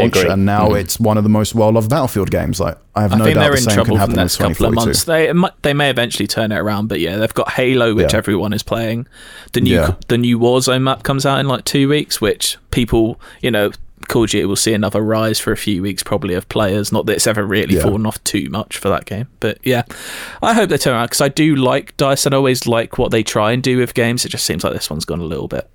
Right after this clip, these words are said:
Speaker 3: awry.
Speaker 1: Yeah.
Speaker 2: Yeah.
Speaker 1: But they do have, like, a decent timeline going for D L C where it's like, for Portal, bring back twenty-one forty-two, bring back Vietnam, or even,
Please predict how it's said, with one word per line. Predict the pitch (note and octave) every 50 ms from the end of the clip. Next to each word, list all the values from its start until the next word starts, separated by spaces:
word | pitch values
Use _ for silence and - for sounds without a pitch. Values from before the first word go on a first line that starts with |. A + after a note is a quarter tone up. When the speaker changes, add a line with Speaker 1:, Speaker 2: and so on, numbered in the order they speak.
| -
Speaker 3:
awry. | F2+ F2 C#2 F2+ - - G#2+ G#2+ - -
Speaker 1:
Yeah. | F2 - - - - - -
Speaker 2:
Yeah. | - - F#2+
Speaker 1:
But | F#2+
they | C#3+ D3+
do | C#3+ F3+ F3
have, | D#3+ C#3 B2+
like, | B2 G#2+ -
a | A2 G2+
decent | F#2+ A2 A2 G#2 - G2+ F2+ D2
timeline | - G2+ G2+ G2+ G2+ G2 F2+ E2+ F2 F#2
going | F#2 G2 F2 E2+
for | - - F#2+
D | F2 G2+ G2+
L | F2+ F#2
C | - - F#2+ F2+
where | F2+ E2+ D#2 C#2
it's | - - -
like, | F#2 F2 E2+ - - - - _ _ -
for | - - C3+
Portal, | A2+ - - C3 B2+ - - E2+ D#2+ F2+ - - -
bring | A#2+ A#2 - B2 A#2 A2+ A2+
back | G2+ G#2+ G2+ F#2+ - -
twenty-one | - - - A2 A2 A2 G#2 G2+ G2 F#2+
forty-two, | - - G#2 F2 E2+ G2 - A2 G2+ E2+
bring | F#2 F#2 G#2 G2+ G#2
back | F#2+ G2+ F#2+ -
Vietnam, | G#2 F2+ G#2+ A2 G#2 F#2 F2+ G#2 G#2 G2+ G2 F#2 F2+
or | F#2 G#2
even, | A2 G2+ F#2 G#2 F#2+ F2